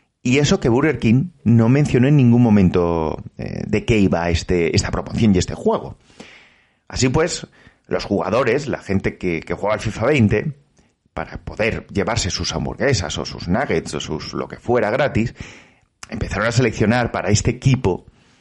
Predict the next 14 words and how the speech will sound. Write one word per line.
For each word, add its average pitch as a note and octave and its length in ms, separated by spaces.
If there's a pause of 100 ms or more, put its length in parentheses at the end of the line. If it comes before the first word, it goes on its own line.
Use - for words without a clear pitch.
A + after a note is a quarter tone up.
(180)
jugadores F2+ 560
como - 200
Messi, C#3+ 540
Ronaldo, A#2 920
Yunus F#2+ 380
Musa, D#2+ 680
en - 840
fin, D#3 120
que B2 140
crearon F3 300
un F3+ 80
super G2 240
equipo. - 420 (1040)
Claro, C3+ 340